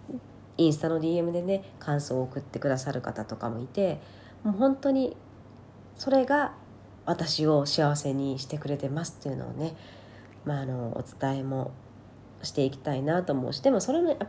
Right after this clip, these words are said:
ぱり一番返すのは私がいい、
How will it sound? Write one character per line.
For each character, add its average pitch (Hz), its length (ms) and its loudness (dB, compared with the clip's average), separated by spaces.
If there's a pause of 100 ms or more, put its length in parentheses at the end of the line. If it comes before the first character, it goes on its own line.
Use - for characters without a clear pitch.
ぱ 302 80 6
り 202 80 6
一 196 200 0
番 240 180 2
返 269 200 4
す 269 120 -4
の 233 100 2
は 269 60 2
私 190 360 0
が 247 240 0 (440)
い 190 240 6
い、 - 100 -2